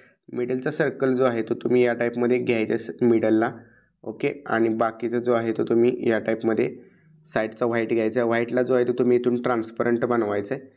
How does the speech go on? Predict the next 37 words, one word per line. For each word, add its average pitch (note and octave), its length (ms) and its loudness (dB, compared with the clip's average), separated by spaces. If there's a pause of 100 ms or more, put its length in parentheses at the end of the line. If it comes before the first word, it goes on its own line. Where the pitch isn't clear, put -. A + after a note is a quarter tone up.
(360)
ट्रान्सपरंट B2+ 540 -2
बनवल्याच्या B2+ 500 2
नंतर A#2+ 280 2
बघू A2+ 240 2
शकता A#2 340 -2
अशा A2+ 240 -2
प्रकारे A2+ 420 0
जो A2 100 -2
आहे G#2+ 140 0
तो G#2+ 60 -2
तुम्हाला A2 380 0 (640)
दिसून A2+ 400 -4
जाईल, G2+ 260 -2
ठीक B2+ 160 0
आहे. A2 100 -6 (640)
तर B2 60 -12 (120)
हा B2 200 -4
एक B2 260 -2
अशा B2 180 -2
प्रकारे A#2+ 340 0
आपण A#2+ 400 0 (840)
डॉट A#2+ 340 -2
घेतलेला A#2+ 480 0
आहे. C#3 120 -4 (280)
तर A#2 80 -6
हा A#2 140 -4
डॉट B2 280 0
जो A#2+ 140 -2
आहे A#2+ 120 2
तो B2 120 2
थोडा A#2 200 0
झूम A2+ 260 0
करायचा A2 400 0
आहे - 100 -6
आणि A2 180 0
झूम A#2+ 180 4
केल्यानंतर A#2 540 0